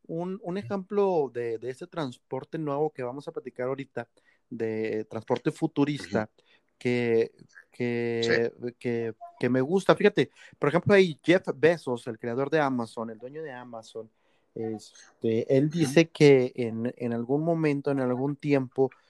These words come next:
Speaker 1: este, sus productos, eh, se pueden estar entregando por medio de, de drones. Entonces,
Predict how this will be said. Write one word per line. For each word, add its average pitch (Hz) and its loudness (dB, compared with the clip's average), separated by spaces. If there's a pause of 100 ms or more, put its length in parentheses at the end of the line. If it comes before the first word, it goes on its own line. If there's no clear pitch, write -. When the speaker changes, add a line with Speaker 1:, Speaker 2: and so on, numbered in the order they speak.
(280)
Speaker 1:
este, 117 -4
sus 120 -6
productos, 131 4 (540)
eh, 107 -8 (200)
se - -8
pueden 131 6
estar 131 0
entregando 123 -2
por 117 2
medio 110 -2
de, 110 -2 (560)
de 113 -6
drones. 127 2 (540)
Entonces, 151 0